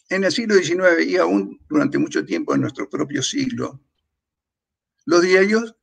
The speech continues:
eh, tenían una sección llamada de folletín donde pu-, eh, publicaban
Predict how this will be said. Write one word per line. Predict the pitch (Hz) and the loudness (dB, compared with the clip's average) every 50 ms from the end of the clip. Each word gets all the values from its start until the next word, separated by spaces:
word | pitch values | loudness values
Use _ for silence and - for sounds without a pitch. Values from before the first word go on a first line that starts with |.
| _ _ _ _ _ _ _ | _ _ _ _ _ _ _
eh, | - - - - - - - - | -20 -20 -20 -18 -18 -18 -18 -14
tenían | - - 196 202 233 247 233 214 190 185 180 | -8 -2 0 4 4 4 4 4 0 0 0
una | - - - | 0 0 0
sección | - - - - - - - 196 180 175 95 - - - _ - | 0 -2 -2 -2 0 0 0 0 0 0 -2 -6 -10 -14 _ -6
llamada | 143 127 131 151 156 156 | -2 0 2 2 4 2
de | 147 139 | 2 0
folletín | 147 147 151 160 151 139 - 175 190 214 | 0 0 0 0 0 0 0 -2 0 0
donde | 220 214 214 208 | 0 2 2 0
pu-, | 214 220 - - - 180 | 0 -4 -8 -8 -6 -6
eh, | 180 - _ | -6 -6 _
publicaban | 185 180 - - 92 95 95 98 95 95 95 92 - - _ | -4 -2 -2 0 2 4 4 6 4 4 2 0 -2 -6 _